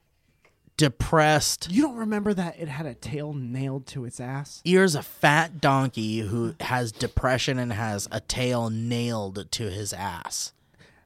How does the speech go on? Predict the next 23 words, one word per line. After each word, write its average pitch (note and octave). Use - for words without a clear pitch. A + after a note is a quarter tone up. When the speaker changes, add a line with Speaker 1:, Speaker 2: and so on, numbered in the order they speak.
Speaker 2:
All F#4+
cartoons G#3+
like F3+
that F3
that D3+
are C#3+
really D3
well C3+
done C#3
have C3
to A#2
mean B2+
something A#2
else. G#2
Speaker 1:
Well, B3+
yeah, E4
I A3+
mean, A3
I G3+
think D4
Winnie B3
the E3
Pooh D3+